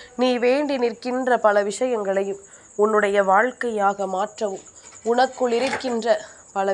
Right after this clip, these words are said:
விஷயங்களுக்கான சரியான புரிதலை கொடுக்கவும் நான் தயாராக இருக்கிறேன் என்பதனை நீ மறந்து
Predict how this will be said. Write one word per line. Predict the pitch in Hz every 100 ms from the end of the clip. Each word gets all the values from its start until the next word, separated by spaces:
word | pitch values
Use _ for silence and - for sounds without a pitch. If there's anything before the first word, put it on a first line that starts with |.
| 196
விஷயங்களுக்கான | 240 247 226 208 196 190 - 196 190 196 - - - -
சரியான | 240 233 240 233 269 277 -
புரிதலை | 240 277 269 233 214
கொடுக்கவும் | 208 233 254 240 208 208 - - - 208
நான் | 208 208 202
தயாராக | 214 233 240 208 196 196 202 208
இருக்கிறேன் | 254 247 247 220 196 - - 196
என்பதனை | 196 185 185 180 180 - - - 226
நீ | 226 208
மறந்து | 208 240 269